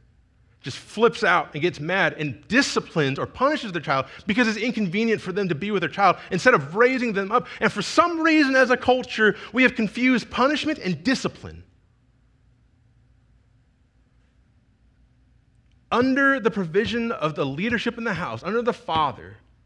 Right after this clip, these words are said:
children are also meant to thrive, not meant to be provoked to anger and despair,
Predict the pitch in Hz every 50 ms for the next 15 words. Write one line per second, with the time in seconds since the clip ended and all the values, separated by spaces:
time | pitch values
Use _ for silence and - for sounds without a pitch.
0 | _ _ _ _ _ _ _ _ _ _ _ _ _ _ _ _ _ _ _ _
1 | - - - 233 240 226 202 143 120 120 107 92 92 95 - _ - 131 123 -
2 | - _ _ 165 185 208 208 185 - - - 139 127 120 113 107 110 120 - -
3 | _ - 123 143 160 160 151 151 - - - - _ _ _ _ - 156 131 -
4 | - - - 160 143 120 104 92 76 73 - - - _ _ _ _ _ _ _
5 | _ _ _ _ _ _ _ _ _ _ _ _ _ _ _ _ _ _ _ _
6 | _ _ _ _ _ _ _ _ _ _ _ _ _ _ _ _ _ _ _ _
7 | _ _ _ _ _ _ _ _ _ - - 139 156 185 208 190 170 - - -
8 | _ _ _ - 143 160 175 185 156 - - - - - - - 123 139 143 -
9 | - 131 113 139 143 156 - - - - - - - 131 147 165 160 127 120 110
10 | 110 107 - _ _ _ _ _ _ _ _ _ _ _ _ _ - 147 143 139
11 | 123 - - - - - 117 113 107 98 92 -